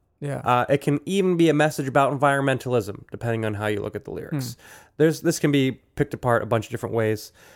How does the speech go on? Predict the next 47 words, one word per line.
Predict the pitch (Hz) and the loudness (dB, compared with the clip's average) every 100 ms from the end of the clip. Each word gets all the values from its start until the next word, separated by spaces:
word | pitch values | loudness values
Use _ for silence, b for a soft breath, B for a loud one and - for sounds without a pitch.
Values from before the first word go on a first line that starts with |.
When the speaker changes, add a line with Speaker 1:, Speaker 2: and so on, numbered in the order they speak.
| B - | B -2
Speaker 2:
Um, | 131 135 | 0 0
I'm | 175 | 2
gonna | 190 165 | 2 2
read | 131 147 139 107 | 2 2 2 2
a, | 131 127 123 113 - _ _ _ _ _ - | 2 4 2 0 -6 _ _ _ _ _ -4
a | |
paraphrasing | 123 139 131 127 139 127 113 120 120 | 0 2 2 2 2 2 2 0 -2
from | - - 120 | -4 -4 -2
somebody | - 135 117 | 0 2 4
else, | 113 147 - - - - | 4 2 -2 -10 -14 -4
uh, | 123 113 | 0 0
from | 110 120 | 0 -4
songmeaning | 104 131 117 117 113 113 | -4 -2 0 0 -2 0
dot | 110 - | -2 -2
com, | 117 110 117 113 b b b _ | -2 -2 -2 -6 b b b _
where | 120 | 0
a | |
bunch | 113 107 | 0 0
of | |
people | 131 110 | -2 -2
can | 120 | -2
give | 110 104 | 0 0
input | 107 113 107 | -2 -2 -2
on, | 107 | -2
on | 117 | -6
stuff. | 101 110 110 - B | -4 -4 -6 -12 B
Speaker 1:
Yeah. | 151 131 131 | -6 -6 -4
Speaker 2:
Uh, | 117 110 110 | 0 2 2
and | 113 120 | 2 2
this, | 127 - - | 0 -4 -6
this | 131 - | -8 -4
guy | 135 120 113 113 113 - | 0 2 4 2 0 -2
went | 131 120 | -2 -2
to | - 117 | 0 2
a, | 107 104 - | 2 2 -2
a | - | -10
concert | - 175 185 - 120 117 | -2 0 0 2 2 0
and | 104 | 0
heard | 117 | 0
him | 110 | 0
play | 117 107 | 0 2
that, | |
and | 110 | 2
he | 110 | 0
said | 120 113 | 0 0
Andrew | 117 117 | 0 0
Bird, | 101 110 110 107 | 2 4 4 2